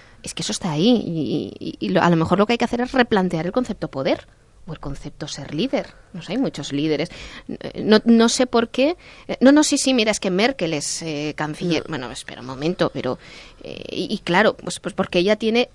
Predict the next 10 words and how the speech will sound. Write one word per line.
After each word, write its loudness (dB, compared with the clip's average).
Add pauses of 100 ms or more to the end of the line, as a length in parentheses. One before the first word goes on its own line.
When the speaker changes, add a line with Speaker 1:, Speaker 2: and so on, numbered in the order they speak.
Speaker 1:
esa -2
autoridad 4
y 0
enseguida -2
buscamos 0
unos 0
valores 4
que -6
asociamos -4
a, -2